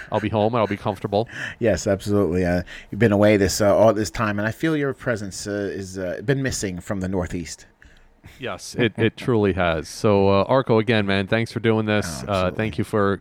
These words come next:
Speaker 1: continuing to give me solid movies. And, oh, one last thing. I have to go because I was, it, w-, you know, you know you've made it as a, as a
Speaker 2: Mm-hmm.
Speaker 1: podcast when you
Speaker 2: Mm-hmm.
Speaker 1: start getting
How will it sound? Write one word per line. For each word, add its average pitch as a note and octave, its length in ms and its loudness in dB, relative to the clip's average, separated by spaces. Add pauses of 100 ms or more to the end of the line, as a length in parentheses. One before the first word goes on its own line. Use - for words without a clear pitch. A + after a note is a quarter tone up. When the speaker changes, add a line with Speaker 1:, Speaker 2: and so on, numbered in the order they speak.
Speaker 1:
continuing G#2+ 420 -4
to G2+ 60 -6
give G2 160 -4
me G2 280 -4
solid G2+ 380 -4
movies. G2 440 0
And, G2 520 -2 (380)
oh, C3+ 220 4
one F3 280 0
last E3 320 0
thing. A#2 240 2
I G#2+ 80 0
have A#2 220 2
to B2 80 -4
go A2+ 240 4
because G#2 320 2
I G2+ 100 2
was, G2+ 320 -2
it, A2+ 140 -2
w-, A2+ 200 -4
you C3 140 0
know, D#3+ 200 4 (220)
you C3+ 200 2
know F3 180 4
you've G3+ 240 2
made B2+ 280 2
it F#2 160 2 (120)
as G#2+ 220 0
a, G2+ 160 2 (420)
as A2 160 -2
a G2 300 -2
Speaker 2:
Mm-hmm. - 560 -12
Speaker 1:
podcast D#3 580 0
when B2 140 -2
you G#2 60 0
Speaker 2:
Mm-hmm. - 60 -6
Speaker 1:
start - 440 0
getting A2+ 420 2